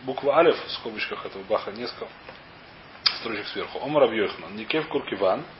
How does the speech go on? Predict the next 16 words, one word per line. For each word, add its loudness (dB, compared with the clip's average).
Векис -2
Шило 6
Каям, 6
Кашер. 4
Значит, -8
э, -8
Куркиван, 0
он -6
устроен -2
следующим -4
образом. -6
Э, -4
Куркиван, 2
то 2
есть 0
там 4